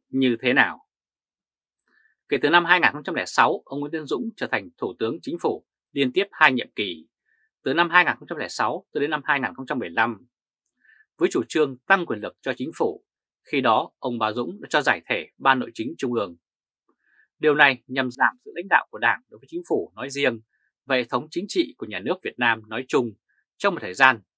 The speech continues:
khá dài. Tuy nhiên, đến năm hai nghìn không trăm mười ba, sau hai năm nắm giữ chức vụ Tổng Bí thư trong nhiệm kỳ đầu tiên, ông Nguyễn Phú Trọng đã cho khôi phục lại Ban Nội chính Trung ương, đồng thời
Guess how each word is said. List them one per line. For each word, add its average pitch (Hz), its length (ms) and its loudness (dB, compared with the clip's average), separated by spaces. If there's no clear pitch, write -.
khá 113 220 -2
dài. 104 320 -2
Tuy 147 140 2
nhiên, 135 280 0
đến 127 120 -10
năm 156 140 -2
hai 151 100 6
nghìn 127 120 -6
không 113 120 -14
trăm 131 120 -4
mười 92 120 -4
ba, 110 360 2
sau 139 200 0
hai 139 160 4
năm 120 280 0
nắm 123 160 -6
giữ 170 100 -4
chức - 200 -12
vụ - 200 -4
Tổng - 220 -2
Bí 113 160 -10
thư 135 200 2
trong 165 140 -6
nhiệm 127 120 -6
kỳ 110 100 -6
đầu 101 240 -8
tiên, 151 280 0
ông 139 160 -2
Nguyễn 143 160 -6
Phú 170 120 2
Trọng - 280 4
đã 135 100 -18
cho 139 120 0
khôi 135 220 -4
phục 110 200 -6
lại 98 200 -4
Ban 127 180 4
Nội 110 160 -8
chính 113 200 -12
Trung 117 160 -6
ương, 101 280 -4
đồng 139 220 -4
thời 123 200 0